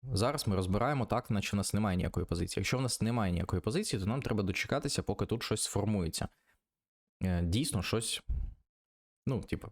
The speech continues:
щось очевидне, бо, ще раз, зверніть увагу, скільки тут, ну, яка велика кількість, е, щільність об'ємів.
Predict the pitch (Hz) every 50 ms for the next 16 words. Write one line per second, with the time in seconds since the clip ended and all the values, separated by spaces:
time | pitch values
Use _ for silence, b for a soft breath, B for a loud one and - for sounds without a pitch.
0 | - _ - - - 113 - - 101 - 120 110 107 92 87 87 85 90 90 87
1 | 85 - - - - 85 87 - - 95 87 95 107 113 117 113 92 - 104 127
2 | 180 180 - - - - 127 131 - 104 - 113 101 - - 71 67 - 117 107
3 | 92 85 90 - 113 110 98 98 107 107 95 92 85 - - 147 131 107 98 -
4 | - B B B B B B 90 92 80 - - - - - - 139 123 101 82
5 | 82 - - - - - - - - _ _ _ _ _ _ - 101 95 95 95
6 | 101 92 80 76 101 - -